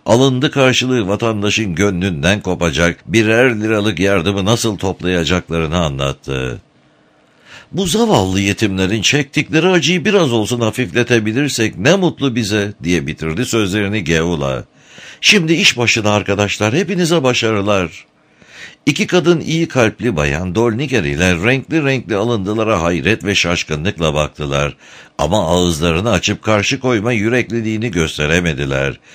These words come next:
Ve içeriğini iyice anlamadıkları eylemi uygulamaya koyuldular. "Buraya bak Malka," dedi Bayan Asidov. "Aslında bu yapacağımız iş dilencilikten başka bir şey değil."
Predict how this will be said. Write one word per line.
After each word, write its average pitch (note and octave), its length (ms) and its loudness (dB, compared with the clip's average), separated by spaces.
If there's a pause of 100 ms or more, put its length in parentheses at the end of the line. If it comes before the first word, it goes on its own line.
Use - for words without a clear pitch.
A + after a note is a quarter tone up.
(300)
Ve D#3 180 6
içeriğini D3 600 2
iyice B2+ 420 0
anlamadıkları D#2 800 0
eylemi A2+ 560 0
uygulamaya F#2+ 800 0
koyuldular. C#2 880 -2 (1200)
"Buraya A2 360 0
bak A#2+ 200 0
Malka," A2 440 -2
dedi F2+ 260 -2
Bayan E2+ 240 0
Asidov. E2+ 440 -2 (300)
"Aslında D#3+ 460 0
bu C#3 80 2
yapacağımız D3+ 640 2
iş C3+ 180 -4
dilencilikten D3 840 2
başka C#3 280 0
bir C3 60 -2
şey C#3+ 220 0
değil." D3 280 0